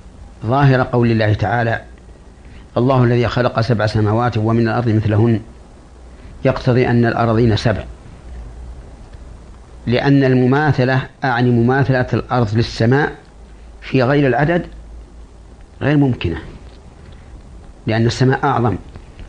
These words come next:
وأوسع وهي محيطة بالأرض، فتعين أن يكون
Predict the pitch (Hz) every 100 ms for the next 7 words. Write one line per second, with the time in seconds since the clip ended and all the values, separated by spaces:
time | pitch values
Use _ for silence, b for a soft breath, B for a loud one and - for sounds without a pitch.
0 | - - - 113 143 131 107 - - -
1 | - - - - - - - - - -
2 | - - - - - - - - - -
3 | - 123 120 123 113 151 143 131 131 127
4 | 147 123 - - - - - - - -
5 | - - - - - - - - - -
6 | - - - - - - - - - -
7 | - - - - - - 131 147 139 180
8 | 151 139 135 120 151 135 127